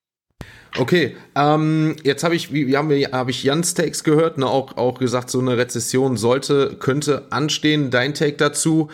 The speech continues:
Jetzt die kurze Frage in die Runde, bevor wir in die Pause gehen, kann jeder mal kurz mit Ja oder Nein und dann würde ich damit gerne, ähm, auch die Moderatoren mal vielleicht eine Umfrage stellen lassen, im gleichen Atemzug, die, äh, im Rahmen der Pause gemacht werden kann. Und zwar,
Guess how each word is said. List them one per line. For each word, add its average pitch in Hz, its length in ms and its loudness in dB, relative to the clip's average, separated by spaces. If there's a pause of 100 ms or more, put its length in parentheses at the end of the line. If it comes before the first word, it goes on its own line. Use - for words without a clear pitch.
(160)
Jetzt 147 240 0
die 139 80 -4
kurze 156 320 0
Frage 143 280 0
in 135 40 -4
die 127 60 2
Runde, 147 240 0
bevor 139 280 0
wir 139 40 2
in 143 60 0
die 131 100 0
Pause 139 340 0
gehen, 143 260 0
kann 131 200 -2
jeder 131 220 0
mal 123 120 0
kurz 131 300 -2
mit 120 120 -2
Ja 123 160 2
oder 120 160 2
Nein 123 300 0
und 120 140 -2
dann 120 160 0
würde 127 140 0
ich 127 100 -8
damit 117 280 0
gerne, 131 380 2 (340)
ähm, 120 340 2
auch 120 280 0
die 123 160 0
Moderatoren 123 640 0
mal 120 140 2
vielleicht 117 380 -2
eine 113 80 -2
Umfrage 120 680 2
stellen 123 320 0
lassen, 117 480 -2 (300)
im 113 160 0
gleichen 120 380 0
Atemzug, 120 720 -2
die, 117 280 2
äh, 110 340 2
im 110 120 -2
Rahmen 113 240 0
der 104 60 0
Pause 139 340 -2
gemacht 101 280 -2
werden 104 240 0
kann. 120 220 -2
Und 117 140 -4
zwar, 131 340 0